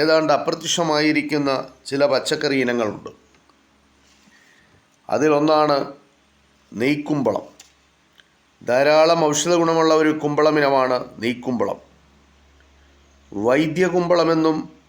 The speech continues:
ഇതറിയപ്പെടുന്നു. ഏകദേശം ഇരുന്നൂറ്റി അൻപത് ഗ്രാം തൂക്കമുള്ള വലിപ്പം കുറഞ്ഞ കായ്കളാണ് നെയ്ക്കുമ്പളത്തിലുണ്ടാകുന്നത്. കൂടുതലും ആയുർവേദ മരുന്നുകൾ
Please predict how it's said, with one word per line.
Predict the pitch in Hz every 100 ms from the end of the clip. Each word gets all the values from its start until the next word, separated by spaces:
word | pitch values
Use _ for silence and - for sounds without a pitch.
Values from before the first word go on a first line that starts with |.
| _ -
ഇതറിയപ്പെടുന്നു. | 120 135 143 143 117 92 - - _ _ _ _ _ - 117
ഏകദേശം | 127 151 160 156 165 147
ഇരുന്നൂറ്റി | 165 175 185 180 175
അൻപത് | 160 165 151
ഗ്രാം | 151 151 147
തൂക്കമുള്ള | 147 147 156 151 143 143 147 - _ -
വലിപ്പം | 120 151 156 175 170
കുറഞ്ഞ | 160 156 156 139
കായ്കളാണ് | 139 147 139 127 101 - - _ _ _ _ _ _ _ _ _ -
നെയ്ക്കുമ്പളത്തിലുണ്ടാകുന്നത്. | 113 135 143 139 139 135 131 117 113 107 92 - - _ _ _ _ _ _ _ _ _ _ _
കൂടുതലും | 127 139 160 170 165 156
ആയുർവേദ | 170 170 180 180 175
മരുന്നുകൾ | 170 170 165